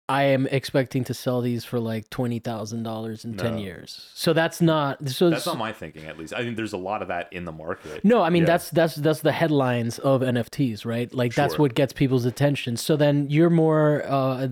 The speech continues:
Speaker 1: interested in it as a utilitarian tool?
Speaker 2: Yeah, what
Speaker 1: It
Speaker 2: is the
Speaker 1: seems like,
Speaker 2: function,
Speaker 1: what is
Speaker 2: right?
Speaker 1: the
Speaker 2: Like, what is
Speaker 1: function?
Speaker 2: the action behind this art, right? Like, what is that? It comes all back down to that, I think. It's like, how are these artists leveraging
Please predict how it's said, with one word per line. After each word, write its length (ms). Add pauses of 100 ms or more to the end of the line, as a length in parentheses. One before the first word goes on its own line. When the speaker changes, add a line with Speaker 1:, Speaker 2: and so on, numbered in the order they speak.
(160)
Speaker 1:
interested 500
in 120
it 100
as 200
a 60
utilitarian 800
tool? 400 (140)
Speaker 2:
Yeah, 120
what 180
Speaker 1:
It 40
Speaker 2:
is 100
the 80
Speaker 1:
seems 140
like, 140
Speaker 2:
function, 380 (120)
Speaker 1:
what 200
is 100
Speaker 2:
right? 40
Speaker 1:
the 100
Speaker 2:
Like, 200
what 140
is 80
Speaker 1:
function? 20
Speaker 2:
the 100
action 420
behind 320
this 120
art, 280 (280)
right? 280
Like, 240
what 180
is 240
that? 140 (120)
It 140
comes 260
all 180
back 260
down 260
to 120
that, 200
I 60
think. 300
It's 120
like, 180 (260)
how 240
are 120
these 140
artists 360
leveraging 680